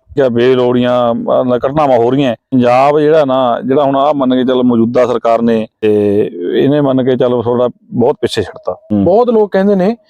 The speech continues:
Speaker 2: ਕਤਲ ਤਾਂ ਪਹਿਲਾਂ ਵੀ ਹੁੰਦੇ ਹੁੰਦੇ ਸੀਗੇ, ਤੁਹਾਨੂੰ ਕਿਵੇਂ ਲੱਗਿਆ ਵੀ ਇਹ, ਅਹ, ਅਲੱਗ ਟਾਈਪ ਦੇ ਨੇ ਇਹ ਵੀ ਜ਼ਿਆਦਾ?
Speaker 1: ਨਹੀਂ, ਇਹ ਤਾਂ ਚਲੋ ਹੁੰਦੇ ਆ, ਚਲੋ ਕੋਈ ਹੁੰਦੀ ਹੈ ਜਾਂ ਦੁਨੀਆ ਦੀ ਸਾਦੀ ਚ ਸਾਜੀ ਆ, ਪਰ ਇਹ ਗੱਲ ਇਹ ਆ ਵੀ ਏਦਾਂ ਏਡੇ ਮਹਾਨ ਬੰਦਿਆਂ ਦੇ ਕਤਲ ਹੋਣੇ,
Speaker 2: ਹੂੰ।
Speaker 1: ਠੀਕ ਹੈ,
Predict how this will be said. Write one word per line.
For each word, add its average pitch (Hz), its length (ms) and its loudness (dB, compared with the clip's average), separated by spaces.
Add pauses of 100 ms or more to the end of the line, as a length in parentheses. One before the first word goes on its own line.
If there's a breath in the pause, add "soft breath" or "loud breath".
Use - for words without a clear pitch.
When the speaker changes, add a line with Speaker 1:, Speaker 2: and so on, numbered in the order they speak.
Speaker 2:
ਕਤਲ 202 260 0
ਤਾਂ 202 120 -2
ਪਹਿਲਾਂ 202 280 0
ਵੀ 220 100 2
ਹੁੰਦੇ 180 220 0
ਹੁੰਦੇ 175 220 0
ਸੀਗੇ, 208 240 0
ਤੁਹਾਨੂੰ 214 380 -2
ਕਿਵੇਂ 240 220 2
ਲੱਗਿਆ 233 300 0
ਵੀ 233 140 2
ਇਹ, 226 280 2
ਅਹ, 185 420 -2
ਅਲੱਗ 196 160 2
ਟਾਈਪ 208 280 0
ਦੇ 180 140 0
ਨੇ 170 220 0
ਇਹ 175 60 2
ਵੀ 175 100 2
ਜ਼ਿਆਦਾ? 160 220 0
Speaker 1:
ਨਹੀਂ, - 100 -4
ਇਹ 233 200 -2
ਤਾਂ - 420 -4
ਚਲੋ 165 280 2
ਹੁੰਦੇ 120 400 0
ਆ, 175 120 2
ਚਲੋ 165 220 0
ਕੋਈ 151 220 2
ਹੁੰਦੀ 117 560 0
ਹੈ 147 40 2
ਜਾਂ 143 160 2
ਦੁਨੀਆ 127 220 0
ਦੀ 127 260 0
ਸਾਦੀ 120 260 -4
ਚ 123 100 -18
ਸਾਜੀ 113 280 -2
ਆ, 175 60 0
ਪਰ 185 160 0
ਇਹ 175 60 0
ਗੱਲ 156 200 2
ਇਹ 190 140 4
ਆ 190 60 4
ਵੀ 185 180 0
ਏਦਾਂ 185 480 0
ਏਡੇ 180 340 0
ਮਹਾਨ 160 480 0
ਬੰਦਿਆਂ 156 300 0
ਦੇ 151 180 2
ਕਤਲ 147 240 -2
ਹੋਣੇ, 143 360 0 (300 soft breath)
Speaker 2:
ਹੂੰ। 202 260 2
Speaker 1:
ਠੀਕ 139 200 0
ਹੈ, 165 220 2